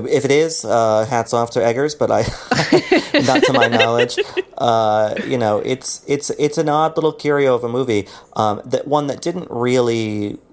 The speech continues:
I didn't really connect with, uh, on any sort of level beyond appreciating its very meticulously crafted aesthetic. Um, but, like, I, I don't know. I,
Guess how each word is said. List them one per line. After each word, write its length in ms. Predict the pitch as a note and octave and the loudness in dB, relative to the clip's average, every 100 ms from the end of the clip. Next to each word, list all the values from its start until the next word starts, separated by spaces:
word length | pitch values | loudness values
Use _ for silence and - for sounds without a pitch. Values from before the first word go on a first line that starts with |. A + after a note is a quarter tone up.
| _ _ | _ _
I 80 | A2+ | -2
didn't 200 | A2 G#2+ | 0 -2
really 140 | G#2 G2 | -2 -6
connect 420 | - G#2 F#2+ - | -4 -4 -4 -2
with, 280 | A2 A2+ - | -2 -2 -6
uh, 60 | G2+ | -6
on 720 | G2 - - G2+ - G2 F#2+ | -4 -4 -6 -6 -4 -4 -4
any 220 | F#2+ F#2 | -4 -6
sort 180 | - G2 | -6 -4
of 80 | G2 | -2
level 240 | F#2+ G2 | -2 -2
beyond 480 | F#2+ F#2+ F#2+ F#2 F#2+ | -4 -4 -2 -2 -4
appreciating 680 | - G#2 F#2 G2 F#2 F2+ F#2 | -4 -4 -4 -4 -4 -4 -6
its 260 | F2+ - | -6 -6
very 520 | - F#2+ F2+ F2 F2+ E2+ - - - | -4 0 0 0 -6 -10 -18 -20 -12
meticulously 760 | G2 F#2 F#2+ F#2+ F#2 - G2 E2+ | -10 -6 -6 -4 -2 -2 -4 -6
crafted 580 | - - F2+ E2+ F#2+ F2 | -10 -4 -4 -2 -4 -4
aesthetic. 480 | - F#2+ A#2+ - - - - - | -4 -2 -2 -4 -14 -20 -20 -4
Um, 480 | G2 F#2 F2 E2+ E2+ _ F3+ - | 0 0 -2 -6 -14 _ -6 -4
but, 180 | G2 | -2
like, 380 | G2 F#2+ - - _ _ _ _ _ _ _ _ - | 0 -2 -4 -16 _ _ _ _ _ _ _ _ -16
I, 60 | - | -12
I 120 | D3+ | -6
don't 100 | F3+ | -2
know. 160 | G3+ B2 | 0 2
I, 120 | G2+ | 0